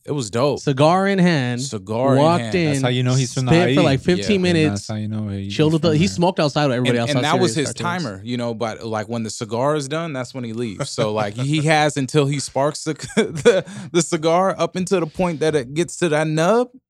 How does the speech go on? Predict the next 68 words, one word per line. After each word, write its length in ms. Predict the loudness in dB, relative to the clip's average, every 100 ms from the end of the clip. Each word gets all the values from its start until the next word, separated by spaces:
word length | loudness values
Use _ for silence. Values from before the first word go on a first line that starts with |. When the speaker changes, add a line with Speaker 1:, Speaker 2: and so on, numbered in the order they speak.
| _ _ _ _ _ -10
Speaker 1:
You 140 | -6
know, 180 | -4 -4
that, 180 | -4 -6
Speaker 2:
He, 80 |
Speaker 1:
that's 200 | -4 -4
Speaker 2:
he, 80 | -2
Speaker 1:
the 40 | 0
time 100 | 0
Speaker 2:
but 60 | 0
Speaker 1:
you 60 | 0
Speaker 2:
he 20 |
Speaker 1:
got 140 | 2
Speaker 2:
was 100 | 2
Speaker 1:
with 80 | 0
Crooked 140 | 0 0
Speaker 2:
outside 80 | -2
Speaker 1:
Eye. 40 | -4
Speaker 2:
smoking 420 | -6 -6 -6 -8
with, 140 | -10 -14
like, 220 | -16 -12
everybody 220 | -8 -4 -4
else 100 | -6
here. 120 | -8
It 80 | -2
was 240 | 0 0 -6 _ _ -10
Speaker 1:
It 40 |
was 120 | -4
Speaker 2:
legend. 300 | 2 2 2
Speaker 1:
dope, 80 | 2
bro. 60 | 0
Speaker 2:
It 100 | 0
was, 80 | -8 _ _ -2
I 20 |
was 260 | -2 -2 -4
there. 380 | -4 -4 -6 -8
I 60 |
was 140 | -10 -10
like, 120 | -10
"Yo, 280 | -6 -6 -8
Speaker 1:
He 60 | -8
Speaker 2:
he's 160 | -6 0
Speaker 1:
was 100 | 0
Speaker 2:
smoking 120 | 2
with 80 | 2
Noah." 180 | 2 0
Speaker 1:
rapping. 220 | -2 -4
He's 220 | -6 -4
a 60 | -2
Speaker 2:
Uh, 40 |
Speaker 1:
rapper's 440 | -2 -4 -4 -8 -6
rapper. 480 | -6 -6 -6 -8 -6
Like, 240 | -8 -6
that's, 360 | -8 -8 -10 -12
that's 220 | -10 -10
what's 160 | -12 -10
tight 220 | -8 -8
about 240 | -8 -10
that. 240 | -10 -12 -10
Speaker 3:
The 80 | -6
Speaker 1:
I 200 | -2 0
feel 120 | 2
Speaker 3:
I 40 | 2
E 40 |
Speaker 1:
like 20 |
Speaker 3:
has 140 | 2 0
a 20 |
Speaker 1:
rappers, 120 | 0
Speaker 3:
lot 100 | 0